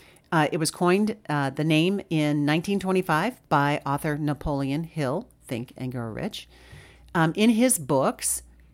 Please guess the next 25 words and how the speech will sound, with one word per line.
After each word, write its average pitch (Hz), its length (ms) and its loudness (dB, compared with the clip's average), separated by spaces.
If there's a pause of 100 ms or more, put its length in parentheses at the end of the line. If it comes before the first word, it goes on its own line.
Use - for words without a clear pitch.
(400)
Hill 208 300 6
discussed 165 560 0
the 165 140 0
idea 156 600 0
of 143 160 0
a 156 80 0
mastermind, 139 1700 -2 (320)
which 160 220 0
referred 180 340 2
to 180 100 0
two 269 260 4
or 302 120 6
more 165 180 4
people 160 280 -4
coming 165 300 2
together 170 400 4
in 170 220 0
harmony 208 600 4 (200)
to 165 100 -2
solve 135 520 2 (160)
problems - 760 2
with 156 140 -4
each 147 200 -2
other. 123 260 -6 (300)
So 190 500 6